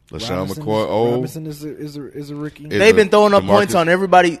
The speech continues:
Speaker 3: except
Speaker 1: who have
Speaker 3: for
Speaker 1: they been playing?
Speaker 3: They played the Jags. The Jags got a good secondary. That was the first game out.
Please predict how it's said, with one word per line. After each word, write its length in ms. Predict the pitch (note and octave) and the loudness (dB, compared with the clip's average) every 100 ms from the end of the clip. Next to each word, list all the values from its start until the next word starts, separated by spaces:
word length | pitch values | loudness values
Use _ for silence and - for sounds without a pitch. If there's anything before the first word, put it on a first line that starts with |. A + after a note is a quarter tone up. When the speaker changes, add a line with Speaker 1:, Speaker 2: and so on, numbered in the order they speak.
| - | -4
Speaker 3:
except 420 | D#3 - F3+ C#3 | -4 -2 0 2
Speaker 1:
who 100 | A#2+ | 2
have 100 | A2+ | 0
Speaker 3:
for 60 | C#3 | 0
Speaker 1:
they 60 | |
been 200 | F#2 F#2+ | -4 -8
playing? 440 | E2 F#2+ E2 D2 D2+ _ _ _ - _ _ _ _ | -8 -10 -10 -12 -18 _ _ _ -20 _ _ _ _
Speaker 3:
They 80 | F3+ | -2
played 200 | G3 A#3 | 0 -2
the 60 | F#3 | -2
Jags. 480 | G3+ G4+ C#4 G#2 A2+ | -4 -4 -4 -6 -6
The 60 | |
Jags 280 | B2+ G3 G3 | -2 -2 -2
got 100 | E3+ | -4
a 40 | D#3 | -2
good 160 | D3+ | -4
secondary. 640 | C#3+ C#3+ C#3 C3 C3+ D#3+ F3+ _ _ _ - _ | -4 -6 -6 -6 -6 -8 -12 _ _ _ -20 _
That 100 | B2+ | -2
was 100 | D3+ | -2
the 80 | C#3 | -2
first 280 | - C#3+ C#3+ | -4 -4 -2
game 220 | D3+ D#3+ | -6 -4
out. 280 | C#3 C3+ C3+ | -4 -4 -8